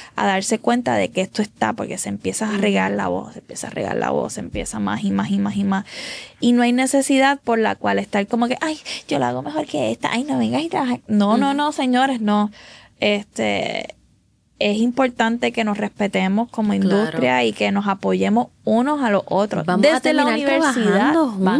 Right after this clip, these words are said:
Speaker 1: a
Speaker 2: juntos.
Speaker 1: terminar trabajando
Speaker 2: Yo sé,
Speaker 1: juntos.
Speaker 2: mira, yo sé,
Speaker 1: Eso es muy cierto.
Speaker 2: y voy a ser bien honesta, y <laughs> lo digo sin filtro, yo soy una persona sin filtro, yo soy un libro abierto. Bueno, a veces tengo filtro porque hay que tenerlo,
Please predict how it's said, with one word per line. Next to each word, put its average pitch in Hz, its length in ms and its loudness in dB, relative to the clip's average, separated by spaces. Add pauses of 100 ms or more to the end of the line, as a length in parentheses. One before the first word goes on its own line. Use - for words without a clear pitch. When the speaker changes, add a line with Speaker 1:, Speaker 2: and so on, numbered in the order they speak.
Speaker 1:
a 202 120 -4
Speaker 2:
juntos. - 60 -12
Speaker 1:
terminar 220 580 2
trabajando 196 520 0
Speaker 2:
Yo 202 80 4
sé, 196 280 0
Speaker 1:
juntos. - 480 -10
Speaker 2:
mira, 202 380 2
yo 208 220 2
sé, - 140 2
Speaker 1:
Eso 214 160 2
es 233 100 0
muy 226 180 0
cierto. 175 500 -4
Speaker 2:
y 247 80 0
voy 214 100 6
a 196 100 2
ser 220 140 0
bien 240 200 0
honesta, 220 680 0 (160)
y 170 680 -4 (140)
<laughs> - 160 -20
lo 208 420 2
digo 226 540 4 (120)
sin 185 440 -4
filtro, 190 640 0
yo 180 320 0
soy 202 160 -4
una 196 100 -4
persona 175 320 -4
sin 165 240 -4
filtro, 160 500 -4
yo 160 140 -2
soy 156 140 -6
un 160 120 -4
libro 165 240 -6
abierto. 143 600 -4 (840)
Bueno, 165 160 -2
a - 20 -6
veces 147 220 -6
tengo 156 240 0
filtro 143 320 -2
porque 139 220 -4
hay 139 60 -4
que 139 140 -6
tenerlo, 135 460 -8